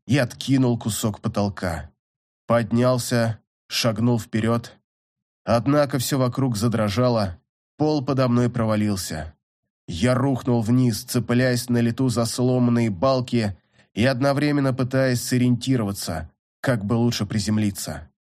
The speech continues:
Сверху посыпалась крошка. После моего падения поднялись клубы пыли. Я резко сел, сбросил с себя многочисленные обломки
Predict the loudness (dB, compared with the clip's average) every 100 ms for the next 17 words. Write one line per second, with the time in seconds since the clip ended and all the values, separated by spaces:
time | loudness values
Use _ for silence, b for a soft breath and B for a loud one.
0 | _ _ _ _ -10 -6 0 2 0 0
1 | 0 0 0 0 0 0 0 -2 -2 0
2 | 0 -4 -8 -8 -12 _ _ _ _ _
3 | _ 0 0 0 2 2 0 0 -2 0
4 | 2 2 0 -2 -2 0 -2 -2 -2 -2
5 | -2 -4 -2 -2 -2 -8 -14 _ _ _
6 | _ _ -4 0 2 2 0 -2 -4 -2
7 | 0 0 0 -6 -18 _ _ _ _ -10
8 | -2 0 0 0 -2 -2 0 2 2 2
9 | 0 0 0 2 2 2 2 2 2 0
10 | 0 0 -2